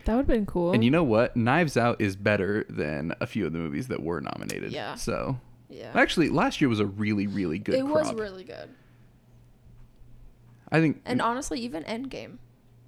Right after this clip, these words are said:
Speaker 3: Endgame could have been nominated.
Speaker 2: Yeah, it didn't really have any, any legs to stand on in anything other
Speaker 3: Yeah,
Speaker 2: than,
Speaker 3: that's
Speaker 2: like,
Speaker 3: true.
Speaker 2: visual effects, so it didn't even win that.
Speaker 3: Yeah.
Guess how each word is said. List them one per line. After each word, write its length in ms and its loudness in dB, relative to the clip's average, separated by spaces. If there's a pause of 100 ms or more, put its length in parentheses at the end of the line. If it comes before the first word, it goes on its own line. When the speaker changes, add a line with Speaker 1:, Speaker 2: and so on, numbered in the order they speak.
Speaker 3:
Endgame 420 -10
could 160 -14
have 120 -14
been 160 -16
nominated. 440 -14
Speaker 2:
Yeah, 580 0
it 140 0
didn't 240 0
really 180 4
have 220 2
any, 240 2 (420)
any 540 2
legs 440 -2
to 60 -8
stand 280 0
on 120 2
in 120 0
anything 420 2
other 160 4
Speaker 3:
Yeah, 60 4
Speaker 2:
than, 180 2
Speaker 3:
that's 180 2
Speaker 2:
like, 80 -6
Speaker 3:
true. 400 -4
Speaker 2:
visual 440 4
effects, 280 2
so 80 2
it 40 2
didn't 260 2
even 200 4
win 200 0
that. 400 0
Speaker 3:
Yeah. 240 -8